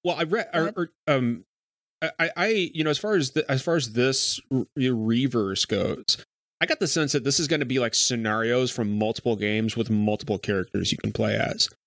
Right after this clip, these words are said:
Speaker 2: I think it's just
Speaker 1: Um,
Speaker 2: gonna be levels. I don't think it's gonna be that in depth.
Speaker 1: Well, I don't know. Like, I, like, I mean, I saw Leon and Ashley running around, and Luis was there.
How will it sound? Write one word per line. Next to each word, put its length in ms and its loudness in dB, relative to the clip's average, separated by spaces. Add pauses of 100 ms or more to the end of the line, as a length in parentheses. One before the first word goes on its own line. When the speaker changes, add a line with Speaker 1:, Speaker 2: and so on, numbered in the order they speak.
(140)
Speaker 2:
I 100 0
think 160 -2
it's 100 0
just 120 0
Speaker 1:
Um, 40 -2
Speaker 2:
gonna 120 -2
be 120 0
levels. 400 -2
I 60 2
don't 140 0
think 140 -2
it's 120 -4
gonna 160 0
be 140 0
that 300 -2 (220)
in 140 -2
depth. 520 -2
Speaker 1:
Well, 160 -2
I 80 2
don't 120 0
know. 140 0
Like, 240 0
I, 60 -4
like, 200 0
I 40 -10
mean, 160 0
I 60 0
saw 180 0
Leon 720 0
and 220 -2
Ashley 920 0
running 280 0
around, 800 0
and 300 0
Luis 460 0
was 180 -2
there. 520 -2